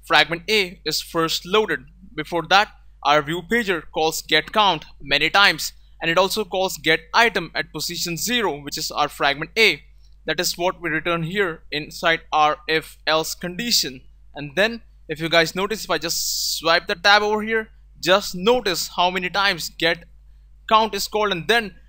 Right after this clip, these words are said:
somewhere here get item two is called, which is nothing but our fragment C. Now this is a little smart mechanism. When you are at fragment C, it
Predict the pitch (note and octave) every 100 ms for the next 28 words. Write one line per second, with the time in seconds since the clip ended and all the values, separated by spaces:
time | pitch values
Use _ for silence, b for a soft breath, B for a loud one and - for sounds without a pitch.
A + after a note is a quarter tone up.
0 | - - - - C#4 A#3 G#3+ F#3+ G#3+ A3
1 | D#3+ F#3+ G#3 - - A3+ A#3 G3 F3+ E3+
2 | - C4+ A3 - D#3+ F3+ - G3+ E3 C3+
3 | - - - E3+ F#3 G3 - F#3 G#3 G#3+
4 | F#3+ F3+ F3+ - F3 E3 F3 F#3+ - A#3
5 | D#3+ - - - D#3 D#3 - E3 A#3+ -
6 | - F3 E3+ D#3+ F3 F#3+ F3 - - E3
7 | E3+ F3 F#3 F3+ G3+ A3+ E3 D3+ D#3+ F3
8 | E3+ E3 - F3 E3 F3+ F#3+ - B3+ G3
9 | b b b